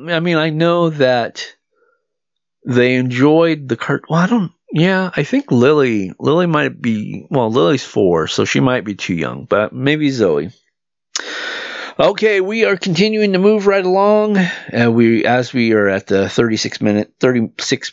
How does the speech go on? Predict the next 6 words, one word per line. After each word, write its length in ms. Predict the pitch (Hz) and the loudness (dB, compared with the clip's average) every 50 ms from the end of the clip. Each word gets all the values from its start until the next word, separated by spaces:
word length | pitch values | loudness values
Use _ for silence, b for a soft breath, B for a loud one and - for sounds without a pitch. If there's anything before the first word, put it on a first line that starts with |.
| _ - | _ -6
and 220 | 98 101 101 95 | -6 -6 -4 -4
some 140 | - - 101 | -4 -4 -4
change 400 | - - 110 101 95 95 95 113 | -2 -2 0 0 0 -2 -2 -2
minute. 280 | 95 92 101 101 - - | -2 -2 -2 -2 -2 0
Um, 540 | 101 110 110 110 113 113 110 110 107 - - | 0 0 0 0 0 0 0 -2 -4 -4 -2
okay, 420 | - 165 170 - 190 120 82 - | -2 -2 0 0 -2 -2 -2 -6